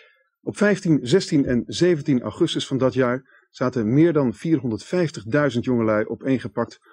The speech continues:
op het, eh, terrein van een boer, Max Jesker, om uiting te geven aan hun gevoel om nou eens in vrede en rust te kunnen genieten van popmuziek.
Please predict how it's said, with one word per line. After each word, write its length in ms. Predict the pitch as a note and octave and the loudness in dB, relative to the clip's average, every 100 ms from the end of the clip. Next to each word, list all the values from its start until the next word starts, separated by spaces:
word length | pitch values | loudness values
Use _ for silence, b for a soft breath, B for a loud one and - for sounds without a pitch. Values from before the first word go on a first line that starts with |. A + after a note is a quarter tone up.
| b b - | b b -12
op 180 | A2 | -10
het, 240 | A#2 G2+ - | -8 -10 -4
eh, 120 | A2+ | -4
terrein 480 | G2+ C3 B2 B2+ B2 | -4 -2 0 0 0
van 260 | B2+ A#2+ | -2 -4
een 180 | B2 A2+ | -4 -2
boer, 480 | A#2 F3 G#2 - _ | 2 2 0 -4 _
Max 460 | - A#2+ B2+ - - | -4 -4 -4 -8 -12
Jesker, 540 | G#2+ G#2 C3 - G#2+ F#2+ b b | -6 -2 -2 -4 -10 -12 b b
om 140 | b A#2 | b -4
uiting 280 | D#3 D#3 D3 | -2 -2 -4
te 80 | |
geven 360 | D3 D3+ C#3 C#3 | 0 2 0 -2
aan 160 | B2 A#2+ | -4 0
hun 180 | D#3 | 0
gevoel 420 | B2+ G#2 D#3+ E3+ b b | -2 0 2 2 b b
om 120 | - | -8
nou 120 | B2 B2 | -4 -2
eens 140 | A#2 | -4
in 180 | C3 A2 | -4 -6
vrede 500 | G#2+ A#2 F#3 G3+ D3 | -6 0 2 4 2
en 180 | A#2 A2 | 0 0
rust 220 | D3 - | 0 0
te 60 | - | -6
kunnen 220 | A#2 G2+ | -4 -4
genieten 380 | A2+ B2 B2 - | -4 -4 -6 -14
van 360 | - G#2+ G#2 _ | -8 -6 -8 _
popmuziek. 520 | C3+ A2+ G2+ G2 - | -6 -4 -6 -6 -10